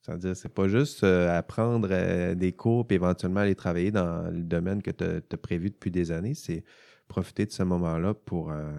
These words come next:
faire des stages dans des endroits, des lieux où t'as, t'as peut-être pas prévu, puis peut-être qu'il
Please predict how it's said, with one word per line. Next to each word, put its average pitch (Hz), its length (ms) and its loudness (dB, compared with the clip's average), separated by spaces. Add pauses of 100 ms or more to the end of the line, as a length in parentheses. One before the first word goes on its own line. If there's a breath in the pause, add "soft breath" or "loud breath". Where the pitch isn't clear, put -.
(300)
faire 80 220 -6
des 80 140 -4
stages 90 440 -6
dans 82 160 -8
des 80 220 -10
endroits, 85 480 -6
des 80 180 -6
lieux 82 280 -4
où 90 220 -4
t'as, - 100 -10 (280)
t'as - 60 -10
peut-être - 540 -8
pas 104 120 -2
prévu, 101 420 -2
puis - 120 -18
peut-être 95 360 -4
qu'il 90 180 -6